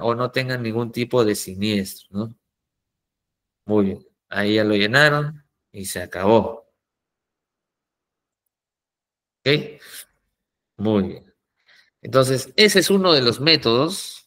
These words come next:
muy usados y muy importantes también para temas de logística y distribución, porque aseguramos la mercancía, hacemos que el viaje sea seguro,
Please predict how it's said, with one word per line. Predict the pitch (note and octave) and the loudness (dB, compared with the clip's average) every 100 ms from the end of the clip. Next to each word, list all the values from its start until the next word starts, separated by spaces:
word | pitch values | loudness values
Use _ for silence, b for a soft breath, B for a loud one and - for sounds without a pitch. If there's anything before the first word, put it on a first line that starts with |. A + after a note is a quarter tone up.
| _ | _
muy | G#2 B2+ C3 | 2 4 4
usados | - D3+ D3 B2 C3 E3 - | 4 4 6 4 2 -2 -6
y | G#2 | -8
muy | G#2+ A#2+ | -4 -2
importantes | B2 A#2+ G#2+ - C3 B2+ A#2+ | 0 0 0 2 0 0 -4
también | - G2 A2 B2 | -4 -2 -2 0
para | G#2+ G2+ F2+ F#2 - b b b b - | 0 0 -2 -6 -10 b b b b -12
temas | - B2 B2 | -6 -2 0
de | B2 | 0
logística | G#2+ G2 B2 C3 - A#2+ A2 | 0 -2 -4 -4 -4 -2 0
y | G2+ | 0
distribución, | F#2+ F#2 F2+ F#2+ F#2+ F#2+ A2+ A2+ - _ b b b b b - | -2 -4 -6 -4 -4 0 0 -2 -4 _ b b b b b 2
porque | B2+ C3+ C3 C#3 C#3 D#3 - - | 6 6 4 2 2 2 0 -2
aseguramos | A2+ - B2 A#2+ B2+ E3 D#3+ D#3 | -2 0 2 2 4 4 4 0
la | C#3+ A#2+ | 0 0
mercancía, | G#2+ G2 F#2+ F2+ - F#3 F3 G#2 - _ _ _ _ _ _ _ _ _ _ _ _ _ - | -2 -4 -10 -6 0 4 4 2 -2 _ _ _ _ _ _ _ _ _ _ _ _ _ -16
hacemos | - C3 C#3 C3+ | -2 -2 0 -4
que | A#2+ | -4
el | G#2+ | -4
viaje | A2+ C#3 C#3 A2+ | 0 0 -2 -4
sea | - B2 | -2 -2
seguro, | A2+ G2+ G2 D3+ E3 A2+ F#2 | -2 -4 0 4 4 2 -2